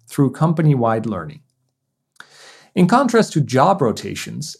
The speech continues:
in which employees switch roles over time, multi-capping helps talented employees expand their skill sets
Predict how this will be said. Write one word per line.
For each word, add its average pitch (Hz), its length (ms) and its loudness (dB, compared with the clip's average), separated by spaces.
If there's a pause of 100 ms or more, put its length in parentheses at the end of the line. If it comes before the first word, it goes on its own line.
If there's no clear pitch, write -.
in 139 100 2
which 131 160 0
employees 139 580 0
switch - 360 -2
roles 127 340 0
over 98 220 -2
time, 104 600 -2 (480)
multi-capping 147 880 0
helps 110 380 -2
talented 170 540 -2
employees 117 680 -2
expand 147 720 0
their 131 160 0
skill 175 360 -2
sets - 500 -10